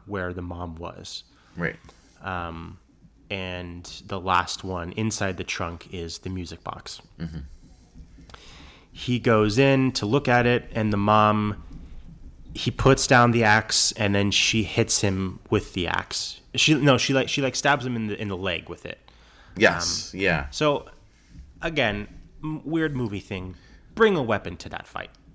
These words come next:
Speaker 2: Yeah.
Speaker 1: Like, you're, you're leading this guy here. You're hoping that he puts down his creepy axe. Like,
Speaker 2: Right.
Speaker 1: the, the house is full of knives. Why wouldn't you just go get something real quick?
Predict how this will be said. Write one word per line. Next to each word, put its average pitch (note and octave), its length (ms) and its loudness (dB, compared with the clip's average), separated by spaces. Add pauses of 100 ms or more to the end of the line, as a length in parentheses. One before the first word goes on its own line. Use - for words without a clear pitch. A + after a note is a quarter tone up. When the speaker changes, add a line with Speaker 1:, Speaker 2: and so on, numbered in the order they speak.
(160)
Speaker 2:
Yeah. A#2+ 260 2
Speaker 1:
Like, C3+ 200 -2
you're, C#3+ 240 -2
you're D3+ 260 4
leading D#3+ 380 2
this C#3+ 200 -2
guy B2 160 0
here. A2+ 360 0
You're B2+ 240 -2
hoping D3+ 460 2
that C#3+ 160 0
he C3+ 100 -4
puts - 260 -6
down C3 220 -4
his B2+ 300 -8
creepy C3 360 -8
axe. B2 320 -6
Like, B2 200 -6 (260)
Speaker 2:
Right. D2+ 220 -4 (240)
Speaker 1:
the, C3+ 140 -4 (100)
the B2 80 -2
house F3 320 -2
is A#2+ 80 -10
full A#2+ 220 -4
of A2 80 -2
knives. G2 400 -4
Why C3+ 220 -2
wouldn't D#3+ 280 -4
you C3 60 -8
just B2 200 -10
go C#3 120 -2
get A#2+ 260 -4
something G2 400 -10
real D#3+ 220 0
quick? A#2 460 -6